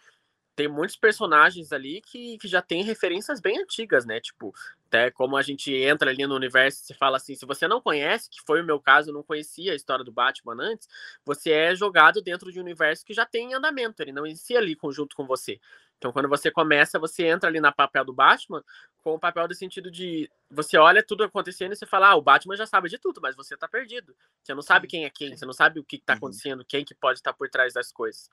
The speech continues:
Speaker 1: E ali no começo do jogo a gente já vê que o Coringa não tá sozinho nessa, né? Porque quem libera todos os prisioneiros e faz o, o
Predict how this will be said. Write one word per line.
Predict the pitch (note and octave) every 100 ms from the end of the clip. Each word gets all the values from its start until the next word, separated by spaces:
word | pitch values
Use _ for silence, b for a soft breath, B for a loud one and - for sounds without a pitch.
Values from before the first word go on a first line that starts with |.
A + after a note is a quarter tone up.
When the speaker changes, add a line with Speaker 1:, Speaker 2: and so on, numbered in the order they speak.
| b b b -
Speaker 1:
E |
ali | C3 C3+
no | D3
começo | C#3+ C#3 -
do |
jogo | C#3+ C3+ C#3
a |
gente | D#3+ E3
já | F3
vê | F#3 C#3+ C#3+
que | F#3 B3
o | A#3 A3+
Coringa | - F#3 D#3
não | G3
tá | G#3 A3+
sozinho | C4+ A#3+ G#3 C4+
nessa, | F#4 G#3 -
né? | B2
Porque | A#2+ - G2+ - B B -
quem | A2 A#2
libera | D3 D3 C3 C3 C#3
todos | - C3+ B2+
os | -
prisioneiros | C#3 C3 B2+ B2 A#2+
e |
faz | B2 B2+ B2
o, | B2+ B2+ -
o | B2+ A#2+ A#2